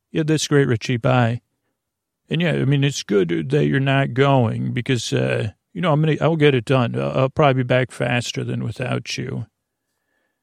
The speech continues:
That's, that, yep, yep.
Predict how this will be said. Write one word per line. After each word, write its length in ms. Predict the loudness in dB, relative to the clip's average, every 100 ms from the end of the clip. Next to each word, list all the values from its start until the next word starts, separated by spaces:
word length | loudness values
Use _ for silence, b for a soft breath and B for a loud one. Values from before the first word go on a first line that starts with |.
| _ _ _ _ -4
That's, 360 | -2 -2 -6
that, 680 | -6 -8 -2 -2 0 -2 -2
yep, 240 | 0 0 0
yep. 340 | -2 0 0